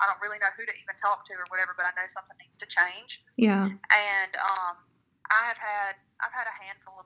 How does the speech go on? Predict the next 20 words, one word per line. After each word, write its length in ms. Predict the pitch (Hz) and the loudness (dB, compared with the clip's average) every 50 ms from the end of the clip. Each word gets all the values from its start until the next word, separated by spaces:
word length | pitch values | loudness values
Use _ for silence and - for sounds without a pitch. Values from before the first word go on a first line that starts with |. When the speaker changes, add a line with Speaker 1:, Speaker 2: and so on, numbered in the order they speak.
| _ | _
Speaker 1:
people 240 | 202 190 _ 190 190 | -20 -20 _ -18 -10
here 160 | 190 185 185 | -6 -4 -4
in 80 | 185 180 | -4 -2
Nashville 640 | 180 180 185 185 - - - 185 185 185 185 185 190 | -4 -4 -4 -6 -8 -12 -12 -10 -10 -8 -8 -10 -10
who 180 | 196 190 185 185 180 175 180 _ _ _ - - _ _ _ _ _ _ _ | -10 -8 -8 -10 -12 -14 -18 _ _ _ -20 -20 _ _ _ _ _ _ _
are, 560 | - 196 190 185 185 180 180 180 180 185 - _ _ _ | 2 2 4 4 2 2 0 -2 -4 -8 -12 _ _ _
you 80 | _ 208 | _ -12
know, 80 | 196 180 - - 208 | -12 -12 -12 -10 -8
love 160 | 202 202 202 202 | -8 -8 -8 -10
me 80 | 196 196 196 185 | -16 -18 -16 -18
as 80 | 180 | -20
a 80 | - _ | -20 _
person 400 | - 202 185 190 - - 208 214 220 208 - | -4 -4 -4 -4 -6 -8 -8 -8 -8 -8 -10
and 80 | - 190 180 | -4 -2 -2
also, 480 | 180 196 196 - 202 190 190 190 185 180 _ | -2 -2 -4 -6 -6 -6 -6 -6 -8 -14 _
you 160 | _ 190 196 185 | _ -20 -12 -10
know, 180 | 180 180 175 180 - _ _ _ _ _ _ _ _ _ _ _ _ _ _ _ _ _ _ _ _ | -8 -8 -8 -10 -14 _ _ _ _ _ _ _ _ _ _ _ _ _ _ _ _ _ _ _ _
and 160 | - 196 190 | -10 -8 -4
love 240 | 185 185 185 190 190 | -2 0 0 -2 -2
my, 320 | - 190 190 190 190 190 | 0 2 4 6 4 4